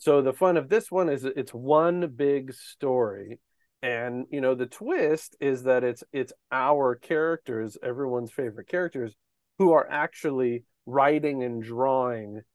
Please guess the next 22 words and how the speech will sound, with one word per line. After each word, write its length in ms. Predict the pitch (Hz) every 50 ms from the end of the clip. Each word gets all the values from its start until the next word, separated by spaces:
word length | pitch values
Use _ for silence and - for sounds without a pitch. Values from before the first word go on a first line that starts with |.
| _ _ _
their 280 | 131 120 139 135 127 - -
own 420 | 180 170 160 147 139 139 131 127 123
comic 400 | - - 131 123 120 120 110 - _
book. 220 | - - - - _ - - -
And 160 | 143 151 175
that, 180 | 185 160 - 156
that 180 | 175 170 156 165
really 240 | 170 165 156 151
came 280 | 143 - 156 143 139 131
out 200 | 127 123 120 113
of 220 | 113 110 110 107 - _ _ _ _ _ _ _ _ -
when 220 | 127 127 120 120
Max 240 | 123 123 131 135 -
and 80 | 143
I 60 | 127 120
were 140 | 110 101
brainstorming, 920 | 101 113 131 143 160 180 180 160 - - 127 120 117 117 117 117 120 127 - -
we 200 | 131 123 120 117
kind 260 | - - 135 123 123
of 120 | 117 107
had 420 | 110 - 123 120 123 127 117 113 113
this 400 | 113 107 104 101 - - -